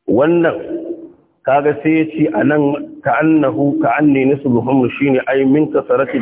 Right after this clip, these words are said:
dima'i allati salat, na yawan jini wacce ta gudana a jikina. Wan nasbu as-sanam wal hajar. Kanat al-jahiliya, wato, tunsibuhu wa tazbahu indahu.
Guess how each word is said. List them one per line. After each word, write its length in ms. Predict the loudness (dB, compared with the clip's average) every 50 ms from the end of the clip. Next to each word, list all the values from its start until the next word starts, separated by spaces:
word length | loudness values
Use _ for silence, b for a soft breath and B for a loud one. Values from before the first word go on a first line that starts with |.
| -2 0
dima'i 380 | 2 2 2 2 0 -2 -2
allati 500 | -4 -4 -2 -2 -2 -4 -4 -4 -6 -8 -6 -4
salat, 320 | -2 -2 -2 -2 -2 -4 -6 -10 _ _ _ _ _ _ _ _ _ _ _ _ _ _ _ 0
na 140 | 0 2 2
yawan 540 | 4 4 4 4 2 0 0 -2 -6 -4 -2
jini 240 | 0 2 2 4 4
wacce 320 | 2 2 0 -2 -4 -4 0
ta 80 | 0 0
gudana 440 | 0 2 2 2 2 0 0 -2 -2 -4
a 60 | -4
jikina. 500 | -4 -4 -8 -6 -4 -2 0 0 0 -2 -4 _ _ _ _ _ _ _ _ _ _
Wan 280 | -2 0 2 2 2 2
nasbu 340 | 2 0 0 0 0 0 0
as-sanam 500 | 0 -2 -4 -4 -4 -2 0 0 2 2 2
wal 160 | 0 0 0
hajar. 420 | 0 -2 -2 0 0 -2 -2 -4 -8 -12 -16 -18 -20 -20 _ _ _ _ _
Kanat 380 | -2 0 0 0 0 -2 -2 -2
al-jahiliya, 840 | 0 0 0 0 0 0 0 0 0 2 2 2 2 0 0 -2 -6 -12 -12 -12 -12 -14 -14 -16 _ _ _ -2
wato, 360 | -2 -2 0 0 0 0 0 0 0
tunsibuhu 800 | 0 0 0 0 -2 -2 -2 -2 0 0 0 0 2 2 2
wa 100 | 2 2
tazbahu 540 | 0 0 -2 -2 -2 -2 -2 -2 -2 -4 -4 -4
indahu. 560 | 0 0 2 2 2 0 0 0 -2 -2 -4